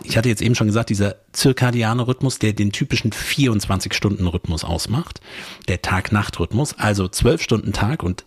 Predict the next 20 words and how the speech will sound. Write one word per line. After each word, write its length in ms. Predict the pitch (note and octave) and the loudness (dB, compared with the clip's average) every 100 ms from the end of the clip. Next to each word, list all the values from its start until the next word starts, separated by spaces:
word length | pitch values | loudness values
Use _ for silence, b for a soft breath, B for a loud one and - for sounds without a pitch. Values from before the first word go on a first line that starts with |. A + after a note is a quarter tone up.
| - | -8
zwölf 300 | - A2 G#2+ | 0 2 2
Stunden 320 | G#2 G2 G2 | -2 0 2
Nacht, 360 | G2+ G#2+ - - | 2 0 -6 -8
so 180 | F#2+ F#2 | -2 0
wäre 220 | G2 F#2+ | 0 -2
quasi 400 | - - G2 G2+ | -4 0 0 0
die 120 | F#2+ | -2
grobe 280 | - G#2+ F2+ | -2 -2 0
Einteilung, 580 | - G#2+ - A#2+ D3+ E3+ - B B B B B - | 0 -2 0 0 2 0 -4 B B B B B -2
bedeutet, 720 | B2+ G#2+ A2 C3+ - F3 E3 | 2 4 6 4 2 0 -2
hier 340 | - - C3 | -2 2 2
haben 260 | B2 B2 C3 | 2 0 2
wir 220 | B2+ A#2+ | 0 0
rhythmische, 840 | A#2+ A2 D3+ - C#3+ - C#3 C#3+ E3 b b b _ | 2 4 4 2 0 2 0 0 -4 b b b _
oszillierende, 1080 | B2+ C#3+ - - C3 C#3 C#3 C3+ C3+ C#3+ D3+ | 0 2 0 -2 0 2 2 0 -2 -2 -8
zyklische 800 | - - D3+ E3+ - C#3 - D3 | -8 2 2 2 0 0 0 -2
Abspielung 720 | - - - C#3 D#3 D#3+ E3 - - - _ _ | -2 0 0 0 0 0 -2 -8 -16 -20 _ _
von 480 | - - A#2 D3 - - | -6 2 2 2 -2 -2
bestimmten 720 | A2 - C#3+ F3 - G#2+ F#2 | 0 4 2 2 -2 -2 -2
Genen, 460 | - F#2+ A#2 A#3 | 0 2 4 2